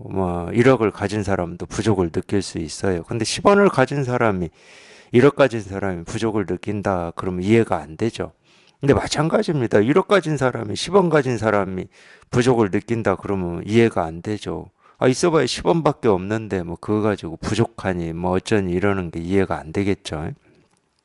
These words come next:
어쨌든 우리가 뭔가를 이렇게 바란다, 원한다, 애쓴다, 노력한다.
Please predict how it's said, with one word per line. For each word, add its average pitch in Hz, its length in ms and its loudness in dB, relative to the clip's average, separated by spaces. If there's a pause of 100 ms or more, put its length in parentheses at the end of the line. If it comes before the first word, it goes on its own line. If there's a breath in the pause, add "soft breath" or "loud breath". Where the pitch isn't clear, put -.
(680 loud breath)
어쨌든 175 400 8
우리가 143 320 6
뭔가를 143 540 2
이렇게 127 220 -4
바란다, 127 600 0
원한다, 95 680 -2
애쓴다, 110 640 0
노력한다. 104 760 0